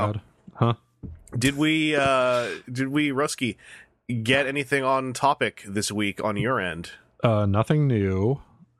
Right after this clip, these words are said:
Speaker 1: Uh, I was at Target the other day,
Speaker 2: Mm-hmm.
Speaker 1: and man, it's like they're turning into Kmart these days.
Speaker 2: Oh, no.
Speaker 1: They, they're not restocking Transformers, like, whatsoever.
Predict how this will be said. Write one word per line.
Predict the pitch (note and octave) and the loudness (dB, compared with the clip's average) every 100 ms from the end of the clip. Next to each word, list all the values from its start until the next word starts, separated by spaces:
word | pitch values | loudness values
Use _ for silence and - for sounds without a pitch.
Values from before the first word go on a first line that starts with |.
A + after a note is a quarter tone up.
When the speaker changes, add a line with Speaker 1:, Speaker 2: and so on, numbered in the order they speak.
| - | 0
Speaker 1:
Uh, | A2 G2 F#2+ | 0 2 2
I | G#2 | 2
was | G#2 | 2
at | C3 E3+ | 2 4
Target | F3 D#3+ D3+ | 2 4 2
the | B2+ A2 | 4 4
other | G#2+ G#2 | 4 4
day, | G2+ A2+ B2 _ _ _ _ _ - | 4 4 0 _ _ _ _ _ -2
Speaker 2:
Mm-hmm. | G#2 | 4
Speaker 1:
and | G#2+ G2+ G2 F#2+ F#2 F2+ - | 4 4 4 2 2 0 -2
man, | - G2 B2 C#3+ A2 F2 E2 - - _ | 0 4 4 4 2 -2 -4 -8 -20 _
it's | A#2 G#2 - | 0 0 2
like | A2+ A#2 G#2 - - - _ _ _ _ - | 2 2 -2 -8 -16 -20 _ _ _ _ 0
they're | F2+ | 0
turning | - C#3 D3 D3 | 2 4 4 2
into | C#3 B2+ | 0 2
Kmart | B2 F#2 F2 E2 | 2 2 0 -2
these | G2+ F2 E2 | 0 0 0
days. | F2 F2 F2+ F2 - _ _ - | 0 0 0 -2 -6 _ _ -4
Speaker 2:
Oh, | F3 C3+ A2+ | 0 0 -2
no. | C#3+ A3+ E4 G3+ A2 F#2+ F2+ | -2 0 2 2 0 -4 -2
Speaker 1:
They, | G#2+ G#2+ G#2+ G#2 G2+ G2 F#2+ F#2 F2+ - _ - | 2 4 4 2 2 0 0 0 -2 -8 _ -6
they're | F#2+ F#2+ E3 | 0 4 4
not | A#3+ G#2+ F#2 | 4 0 0
restocking | F#2 - G2 F2+ F#2+ E2+ | -2 2 0 2 0 0
Transformers, | F2+ F2 G#2+ B2+ A2+ E2+ | 0 0 0 2 0 0
like, | F2 E2 | -2 0
whatsoever. | F#2+ C3 - D#2+ D#2+ E2 F2+ | 0 0 -2 -2 -2 0 -2